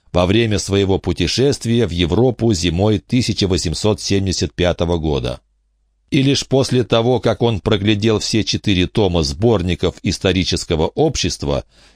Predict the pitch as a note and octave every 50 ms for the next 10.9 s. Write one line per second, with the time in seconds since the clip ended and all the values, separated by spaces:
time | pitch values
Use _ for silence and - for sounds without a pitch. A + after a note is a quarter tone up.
0 | _ - - D#2 F2+ A#2+ D3+ D#3+ D#3 D#3 C#3+ G#2+ - - A#2+ C3 B2 A#2+ A#2 A2+
1 | G#2+ - - - - F2 F2 E2+ D2 E2 F2 F2 F#2 G#2+ B2+ C3 A#2+ - - -
2 | F#2 F#2 F#2 G2 G#2+ G#2 - - _ _ _ - D#2 F2 E2+ - - F#2 F2 -
3 | - E2+ D2+ C2+ B1+ - - - _ _ _ _ _ _ _ _ _ _ _ -
4 | D2 C#2+ D2+ E2 C3 D3+ D3 C#3 C3+ C#3 C3+ G#2+ F#2+ B2 C3+ B2+ - - C#3+ C3+
5 | - C#3 - - A#2+ A#2+ A2+ - B2+ A#2+ - - C3 B2 A#2 - - B2 A#2+ A#2
6 | A2+ - - G#2+ - - B2 B2 A#2+ A2 - A2+ A2 G#2 - - _ _ _ _
7 | - B2+ C3 - B2 A2 - A#2 A2 G#2+ - - G#2+ G2+ - A#2 G2+ F2 - F2+
8 | A#2 B2 F#2 - F#2+ F#2+ F#2 E2+ - G2 - - - G2 F2+ E2 - - E2 D2+
9 | D2+ B2 D3+ C#3 F#2+ E2 D2+ C2+ - _ _ - - - - D2+ B2 D3 C3+ -
10 | - D3+ C3 - C3+ C#3+ C3 G2 F2 E2 D2+ C#2 - - - D2 C#2+